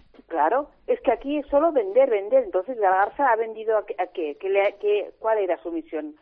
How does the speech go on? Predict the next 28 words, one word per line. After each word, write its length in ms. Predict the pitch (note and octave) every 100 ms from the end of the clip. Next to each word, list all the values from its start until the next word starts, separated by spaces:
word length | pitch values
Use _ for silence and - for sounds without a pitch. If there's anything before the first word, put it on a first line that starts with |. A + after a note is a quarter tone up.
| _ -
Eh, 320 | - E3 D3+ D3
que 100 | E3
es 80 |
lo 140 | D#3+ E3+
que 260 | F3 E3 E3
me 180 | F3+ E3
pregunto. 580 | D#3+ D#3 E3 D#3+ C3 B2+ _ _ _ -
Eh, 220 | F#3+ F3
vender, 460 | F3+ F3 E3+ A3 D#4+ - _ _ _ _
eh, 200 | - F#4
usted 280 | F3+ - D4+
tiene, 140 | D4
lo 100 | C4
que 100 | A#3+
tiene 220 | A3+ A#3+ A3+
que 60 |
hacer 260 | G3+ D4 D4
es 140 | G#3+ G3
vender. 360 | F#3+ F3+ E3+ - _ _ _ _ _ -
Luego, 520 | A3+ C#4 E4 E4+ E4+ -
si 80 | B3+ G#3+ F#3+
encontramos 520 | F#3+ G#3 A#3 C#4 C4
a 80 | A#3+
alguien 320 | G#3+ F#3+ G3+
que 80 | G3+
lo 80 | G3
sustituya, 600 | G#3+ - G3 C4+ C#4+ C4+
bien, 300 | G3+ D3 D3